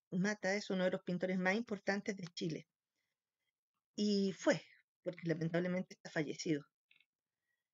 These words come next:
Aquí podemos ver una,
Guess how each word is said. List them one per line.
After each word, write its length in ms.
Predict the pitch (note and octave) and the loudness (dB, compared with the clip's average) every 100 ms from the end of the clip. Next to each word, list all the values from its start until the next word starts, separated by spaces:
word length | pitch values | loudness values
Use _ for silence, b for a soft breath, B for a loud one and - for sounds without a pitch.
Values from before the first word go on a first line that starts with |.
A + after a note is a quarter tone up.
| _ - - _ _ - | _ -20 -20 _ _ -10
Aquí 240 | - D#4 | -4 -2
podemos 420 | C#4+ E4 D#4 D4+ A#3+ | 0 2 4 2 2
ver 160 | G#3 G#3+ - _ - - | 2 2 0 _ -16 -4
una, 300 | A3 G#3+ | -2 -2